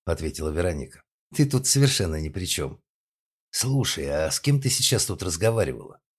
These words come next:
поинтересовался Святослав, продолжая увлечённо жевать.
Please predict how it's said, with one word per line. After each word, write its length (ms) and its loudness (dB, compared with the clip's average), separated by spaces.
поинтересовался 760 -2
Святослав, 580 -2
продолжая 480 -2
увлечённо 480 -6
жевать. 380 -8